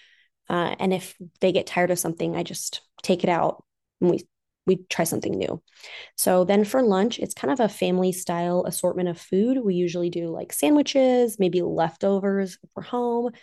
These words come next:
cheese and crackers. It's really simple. We're not, I'm not really cooking anything for lunch. Then for dinner, uh, here are our summer meals. So on the weekend, my husband does most of the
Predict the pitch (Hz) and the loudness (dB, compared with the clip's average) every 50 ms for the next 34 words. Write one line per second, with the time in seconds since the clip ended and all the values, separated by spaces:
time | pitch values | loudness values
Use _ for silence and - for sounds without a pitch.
0 | - - - _ _ - - 220 208 196 190 190 175 175 170 175 170 170 - - | -20 -20 -20 _ _ -4 0 2 4 4 2 2 -2 -2 -2 -2 -4 -4 -4 -4
1 | 175 170 165 165 165 - - - _ _ _ _ - 175 190 196 - - 170 170 | -4 -4 -4 -6 -8 -8 -8 -10 _ _ _ _ -2 -2 -2 -2 -4 -8 -4 0
2 | 175 185 180 170 170 165 - - - - - - - - 90 - - 175 175 175 | 4 4 6 6 4 4 2 0 -2 -4 -4 -2 -2 -2 -2 0 2 2 2 2
3 | 175 170 165 165 165 - - _ - 180 185 190 185 - - - 175 170 160 - | 2 0 -2 -4 -6 -8 -10 _ 0 2 2 2 2 0 -2 -2 -2 -2 -2 -2
4 | - - - - - - - 160 156 - 87 95 - - - - - - - - | -4 -8 -10 -10 -8 -4 -4 -4 -2 -2 -4 -4 -6 -6 -6 -8 -8 -8 -10 -12
5 | _ _ - 180 - 143 135 - - - 170 165 - - - - - - - - | _ _ -2 0 0 2 0 0 -2 -4 -6 -6 -6 -6 -6 -6 -6 -6 -8 -10
6 | _ _ _ _ _ _ _ _ _ _ _ _ _ _ _ _ _ _ _ _ | _ _ _ _ _ _ _ _ _ _ _ _ _ _ _ _ _ _ _ _
7 | _ _ - - - - - - _ - 196 240 254 254 262 247 247 240 220 185 | _ _ -20 -20 -20 -20 -20 -14 _ -2 0 2 4 4 4 4 2 2 2 2
8 | - 196 190 190 190 190 190 190 190 190 _ - _ _ _ _ _ - - 185 | 4 4 4 4 4 2 0 -2 -4 -8 _ -20 _ _ _ _ _ -8 -6 -4
9 | 185 180 - - 220 214 214 - - 190 185 180 180 180 _ - 175 180 180 170 | -4 -4 0 4 4 4 4 4 2 0 0 0 -2 -2 _ -6 -4 -4 -4 -4
10 | - - 160 160 156 156 - - - - - - - - - - - - - - | -4 -2 -2 0 0 0 -2 -2 -2 -4 -4 -4 -6 -6 -8 -8 -6 -4 0 0
11 | 196 190 190 185 - 190 196 196 196 220 214 - 262 277 285 294 294 262 220 - | 2 2 2 2 2 4 4 4 4 2 2 0 0 2 2 2 2 0 0 -2
12 | 202 - - - 254 247 220 208 196 196 185 175 - - - - 190 185 190 180 | -4 -4 -2 -2 0 2 2 2 2 2 0 -2 -6 -8 -8 -6 -2 -2 0 0
13 | 180 180 180 - - 180 165 - - 185 180 175 170 | 0 -2 -4 -6 -6 -6 -6 -4 -2 0 0 0 -2